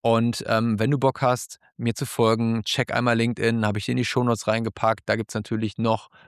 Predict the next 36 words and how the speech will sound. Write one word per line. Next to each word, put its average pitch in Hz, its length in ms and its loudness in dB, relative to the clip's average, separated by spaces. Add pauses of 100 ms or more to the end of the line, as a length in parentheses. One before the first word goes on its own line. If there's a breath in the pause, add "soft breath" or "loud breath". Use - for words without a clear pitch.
mehr 135 580 4
Inhalte 123 500 2
rund 117 240 4
um 135 140 -4
K - 180 -4
I, 180 260 4 (320 soft breath)
einfach 123 380 -2
zu - 160 -6
konsumieren 117 680 0 (220 soft breath)
und - 200 -6
auf 98 180 -2
den 123 240 -4 (220)
Punkt 120 200 -4
gebracht. - 440 -6 (420 loud breath)
In 147 100 2
diesem 214 280 8
Sinne, 233 360 8 (260)
mir 113 100 4
hat 110 80 0
die 113 40 -2
Folge 110 320 2
wahnsinnig 117 380 2
viel 160 100 -4
Spaß 160 300 2
gemacht. 151 380 2
Ich - 140 -8
hoffe, 123 180 -2
dir 113 240 2
auch. 113 380 2 (160)
Mach's - 280 -2
gut, 117 380 -2 (120)
bleib 120 240 0
dran 110 160 2
mit 110 160 0
K 113 160 -2
I. 107 280 4